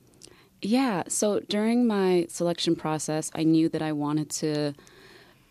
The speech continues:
um, kind of dive into that genre, but when I was exploring different titles, what really stood out for me about Meet Me at the Lake is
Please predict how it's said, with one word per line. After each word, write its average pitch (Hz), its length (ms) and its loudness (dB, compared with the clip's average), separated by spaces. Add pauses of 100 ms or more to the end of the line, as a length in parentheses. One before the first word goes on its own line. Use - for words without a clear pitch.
(140)
um, 156 260 4
kind 170 240 0
of 147 80 -2
dive 156 240 0
into 151 220 0
that 151 240 -2
genre, 156 540 4 (100)
but 165 340 2
when 165 240 2
I 165 160 2
was 160 160 2
exploring 165 560 2
different 156 300 0
titles, 160 480 0
what - 240 -4
really 196 240 -2
stood - 220 -6
out 165 180 -2
for 170 160 -2
me 160 220 6
about 156 280 -4
Meet 160 180 0
Me 160 120 2
at 156 80 -4
the 151 100 -4
Lake 147 380 -4 (100)
is 156 400 0